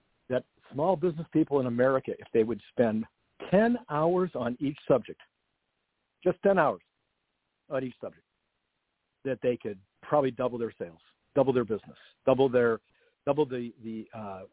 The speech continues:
uh, the efficiency of their employees, double their ability to understand their accounting to where they could actually make money as a result of knowing how accounting works. I, I believe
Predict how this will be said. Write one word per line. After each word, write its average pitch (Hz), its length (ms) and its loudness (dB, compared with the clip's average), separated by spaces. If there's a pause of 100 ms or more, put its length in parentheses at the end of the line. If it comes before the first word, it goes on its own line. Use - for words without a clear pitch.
uh, 98 260 -12 (420)
the 131 80 2
efficiency 139 520 -2
of 113 100 -2
their 110 120 -2
employees, 113 640 -2 (320)
double 139 380 4 (100)
their 123 340 0 (400)
ability 131 560 -4
to 113 100 -12
understand 120 480 -6
their 110 140 -4
accounting 117 640 -4 (280)
to 120 80 0
where 117 180 4
they 107 140 0
could 101 180 -10 (140)
actually 127 260 -4
make 120 260 0
money 120 400 0
as 110 120 -10
a 113 40 -4
result 113 300 0
of 101 160 -6
knowing 113 400 2 (100)
how 107 380 0
accounting 104 340 0
works. 101 220 -4 (1160)
I, 135 140 6 (100)
I 135 140 4
believe 143 420 0